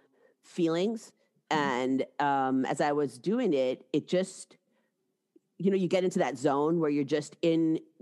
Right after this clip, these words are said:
Speaker 1: you've, you've actually gone to a space that's true for yourself.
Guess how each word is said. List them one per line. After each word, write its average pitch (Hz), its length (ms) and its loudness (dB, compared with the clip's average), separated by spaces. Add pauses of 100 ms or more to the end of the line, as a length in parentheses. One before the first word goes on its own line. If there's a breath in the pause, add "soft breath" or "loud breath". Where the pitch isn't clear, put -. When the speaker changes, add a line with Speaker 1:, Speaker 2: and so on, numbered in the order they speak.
(320)
Speaker 1:
you've, 170 320 0
you've 180 180 0
actually 165 260 0
gone 143 280 0
to 170 100 0
a 147 60 0
space 143 320 -2
that's - 240 -6
true 160 360 0
for 180 140 -4
yourself. 175 560 -2